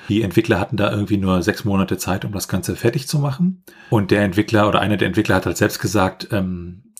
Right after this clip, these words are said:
ja, die Portierung sollte in sechs Monaten fertiggestellt werden, aber es gab halt absolut keine Chance, das zu schaffen, weil der originäre S N E S Quellcode halt relativ, ja, schwierig zu lesen war. Also er nannte das dann,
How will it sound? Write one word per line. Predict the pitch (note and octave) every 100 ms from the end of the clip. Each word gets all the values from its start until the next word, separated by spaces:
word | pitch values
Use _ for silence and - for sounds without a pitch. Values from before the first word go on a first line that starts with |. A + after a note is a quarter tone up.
| -
ja, | F#2+ F2
die | -
Portierung | G2 A2+ G2+
sollte | F#2+ G2 F#2+
in |
sechs | F#2+ -
Monaten | G#2+ G2 G2
fertiggestellt | A#2 A#2 A#2+ - A2 -
werden, | G#2+ G#2
aber | -
es | F#2
gab | - F#2
halt | F#2 - - _ -
absolut | G2+ - G2+
keine | - G2+
Chance, | F#2+ A#2+ -
das | G2+ -
zu |
schaffen, | A2+ A#2 - G#2+
weil | F#2+ F#2+ - - - -
der | G2 F2+ F2 - _
originäre | - G2+ F#2+ F#2+ G2+ G2+ G2+ -
S | - A2
N | G2+
E | G#2+
S | A2 -
Quellcode | - G2+ - G2+ F#2+
halt | G2 F#2+ - -
relativ, | G#2 F#2+ - G2 - - _
ja, | G#2+ F#2 -
schwierig | - A2+ G2+ F#2
zu | -
lesen | G2 A2 A2+ A2
war. | A2 A2 A#2
Also | F#2+
er | F#2 F#2
nannte | F#2 F2+ G2
das | F#2
dann, | - F2+